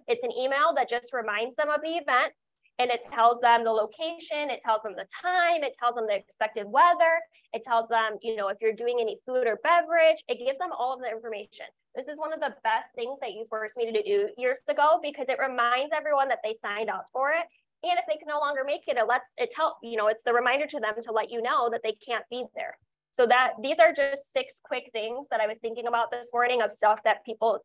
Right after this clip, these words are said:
tend to miss when they're doing a client event, and I wanted to share them with you. So number one is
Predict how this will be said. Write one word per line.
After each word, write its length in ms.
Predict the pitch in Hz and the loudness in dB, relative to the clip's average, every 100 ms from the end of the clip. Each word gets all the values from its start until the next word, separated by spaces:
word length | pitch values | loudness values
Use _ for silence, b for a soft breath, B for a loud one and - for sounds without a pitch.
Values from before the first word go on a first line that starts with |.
| - | -2
tend 180 | 233 226 | -4 -2
to 80 | |
miss 260 | 202 202 247 _ - | -4 -4 -4 _ -4
when 140 | 269 | 0
they're 100 | 269 | 2
doing 160 | 269 262 | 2 0
a 80 | 269 | 0
client 280 | 277 269 | -2 -2
event, 360 | 277 277 277 285 | -2 0 0 0
and 120 | - | -2
I 80 | 214 | 0
wanted 240 | 214 214 208 | 0 0 -4
to 60 | |
share 160 | 202 202 | -4 -4
them 100 | 175 156 | -4 -8
with 120 | - | -10
you. 120 | - - | -10 -12
So 140 | - | -2
number 240 | 226 247 269 | 0 4 6
one 200 | 226 233 | 6 4
is 140 | 214 | 0